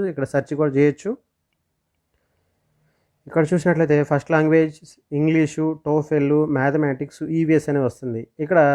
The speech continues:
మన స్కూ-, స్కూల్లో ఉన్నటువంటి పిల్లలందరి డీటెయిల్స్ అనేవి రావడం జరుగుతుంది. అయితే ఇక్కడ గమనించండి, అటెండ్-, అడ్మిషన్ నెంబర్ బేసిస్ ప్రకారం ఇక్కడ మనకు కొన్ని కనపడుతుంటాయి. అడ్మిషన్ నెంబరు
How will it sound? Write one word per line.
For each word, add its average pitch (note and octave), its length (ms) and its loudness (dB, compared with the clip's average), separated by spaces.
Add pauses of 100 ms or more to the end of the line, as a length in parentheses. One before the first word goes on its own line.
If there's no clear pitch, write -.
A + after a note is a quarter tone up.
(540)
మన C#3+ 160 -4 (300)
స్కూ-, D3+ 300 -10
స్కూల్లో E3 340 -4
ఉన్నటువంటి D#3 360 -2
పిల్లలందరి D3 600 0 (280)
డీటెయిల్స్ C#3 360 -4
అనేవి C#3 200 -2
రావడం C3 260 0
జరుగుతుంది. C3+ 440 -4 (400)
అయితే D#3+ 200 0
ఇక్కడ F3+ 200 2 (280)
గమనించండి, D#3+ 600 -2 (560)
అటెండ్-, D3+ 280 -2
అడ్మిషన్ F3+ 540 2
నెంబర్ F3 300 2
బేసిస్ D3+ 400 -2
ప్రకారం D#3 420 0 (260)
ఇక్కడ C#3+ 180 -10
మనకు C3+ 320 -4
కొన్ని C3+ 160 -4
కనపడుతుంటాయి. D3+ 680 -2 (340)
అడ్మిషన్ D3+ 400 -2
నెంబరు D3+ 280 4